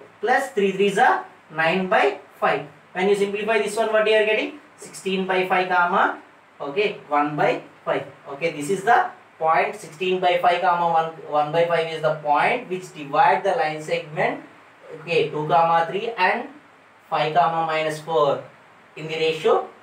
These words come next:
two is to three. That means this point divides internally Okay, in the ratio two is to three. In the same way, we want to say in a externally, externally, say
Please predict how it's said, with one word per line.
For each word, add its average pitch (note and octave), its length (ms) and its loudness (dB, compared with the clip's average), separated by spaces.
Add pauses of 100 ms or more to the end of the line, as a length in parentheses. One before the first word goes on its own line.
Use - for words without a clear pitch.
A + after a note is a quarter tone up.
two A3 100 -2
is F#3 220 0
to C#3+ 180 -12
three. C#3+ 220 -6
That C3+ 220 -6
means G#3+ 200 -2
this - 220 -14
point D3+ 400 -2
divides D3+ 420 2 (480)
internally D#3 800 0 (400)
Okay, F#3+ 240 -2
in E3+ 80 -8
the D#3+ 100 -4
ratio D#3+ 560 0
two E3 120 -6
is E3 260 -4
to G4 200 0 (300)
three. F#3+ 240 -2 (200)
In F#3+ 80 -6
the G3 80 0
same A#3 280 2
way, B3 180 4
we A3+ 120 -2
want A3+ 300 2
to A#3 120 2
say A3+ 360 0
in G#3+ 80 0
a G#3 120 -4 (120)
externally, A#3 600 0 (260)
externally, A3 500 -4 (200)
say A3+ 460 2